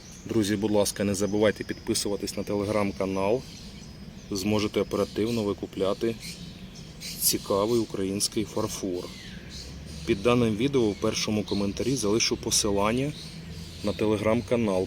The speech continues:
Переходьте, підписуйтесь. Далі молочник. Також має ручний розпис. Національні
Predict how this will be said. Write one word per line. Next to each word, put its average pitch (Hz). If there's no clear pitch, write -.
Переходьте, 113
підписуйтесь. 101
Далі 107
молочник. 110
Також -
має 101
ручний 98
розпис. 101
Національні 98